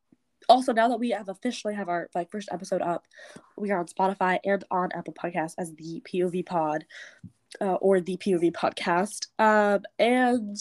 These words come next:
I'm gonna link both of those in our Instagram bio so that it's easier to access. So, yeah, go find us, go follow us, go listen.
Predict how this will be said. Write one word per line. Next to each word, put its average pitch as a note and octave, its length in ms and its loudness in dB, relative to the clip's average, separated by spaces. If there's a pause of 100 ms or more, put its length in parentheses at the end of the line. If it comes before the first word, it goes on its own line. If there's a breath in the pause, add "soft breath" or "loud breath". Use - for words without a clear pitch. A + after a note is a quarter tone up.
(140)
I'm A3+ 200 6
gonna C4 200 4
link G3 640 -6
both G3 300 0
of G3+ 160 -2 (1160)
those D4+ 300 8
in G#3+ 200 0
our G3 480 0
Instagram G3 440 -6
bio G3 300 2
so B3 140 -4
that F#3+ 80 0
it's F3+ 140 -10
easier F#3 260 -8
to - 160 -8
access. C#4 800 0
So, G#3+ 680 0 (480 loud breath)
yeah, D4+ 140 2
go G3+ 160 -2
find G#3 240 -2
us, A#3+ 140 -4
go G3 160 -2
follow A3 320 0
us, A3+ 320 -4 (420)
go F3+ 360 -2
listen. A#3+ 840 0